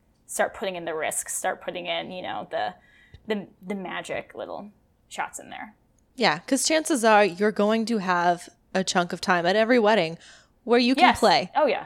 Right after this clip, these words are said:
Speaker 2: You know, you've gotten all the shots you need and
Speaker 1: Yeah.
Speaker 2: you can play. And I think th-, that you have to take that opportunity to challenge
Speaker 1: Mm-hmm.
Speaker 2: yourself. Try to get maybe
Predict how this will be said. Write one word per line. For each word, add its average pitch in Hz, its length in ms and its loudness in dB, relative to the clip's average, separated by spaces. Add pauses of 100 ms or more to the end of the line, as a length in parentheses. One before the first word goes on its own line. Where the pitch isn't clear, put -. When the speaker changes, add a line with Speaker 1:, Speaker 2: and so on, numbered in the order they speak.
Speaker 2:
You 196 100 0
know, 190 100 4
you've 180 260 -2
gotten 180 280 6
all 247 100 8
the 262 80 2
shots 208 400 4
you 208 100 0
need 185 420 0 (180)
and 208 100 -2
Speaker 1:
Yeah. 339 80 6
Speaker 2:
you - 40 4
can 240 120 -4
play. 254 320 2 (420)
And 214 80 0
I 226 80 6
think 254 380 0 (220)
th-, 185 180 -12
that 185 320 2
you 196 140 -6
have 180 200 -2
to 214 60 -4
take 202 220 0
that 196 140 4
opportunity 185 720 0
to 180 140 -6
challenge 233 340 -2
Speaker 1:
Mm-hmm. 175 40 -6
Speaker 2:
yourself. 156 380 -4 (100)
Try 233 160 2
to 294 80 0
get 262 280 4
maybe 240 420 -2